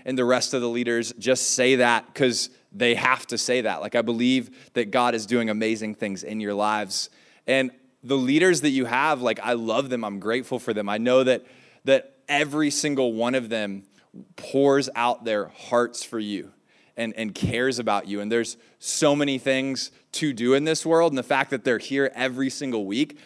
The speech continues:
I hope that communicates to you, man, they love you and they're here for you. So we love you.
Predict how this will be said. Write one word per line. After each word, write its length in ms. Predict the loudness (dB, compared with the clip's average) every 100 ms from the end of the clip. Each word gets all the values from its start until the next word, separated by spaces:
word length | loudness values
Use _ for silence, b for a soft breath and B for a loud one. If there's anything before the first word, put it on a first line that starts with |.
| B
I 80 | 0
hope 160 | 2
that 180 | 2 -2
communicates 580 | -4 -4 -4 -2 -4 -4
to 100 | -8
you, 80 | -6
man, 220 | -4 -4
they 120 | -4
love 340 | -4 -2 -2 -2
you 220 | -8 -10 b b b
and 100 | -10
they're 80 | -10
here 280 | -6 -6 -6
for 140 | -10
you. 200 | -10 -8
So 320 | 0 0 0 b b b b -2
we 200 | 4 6
love 240 | 6 4
you. 300 | 2 -2 -4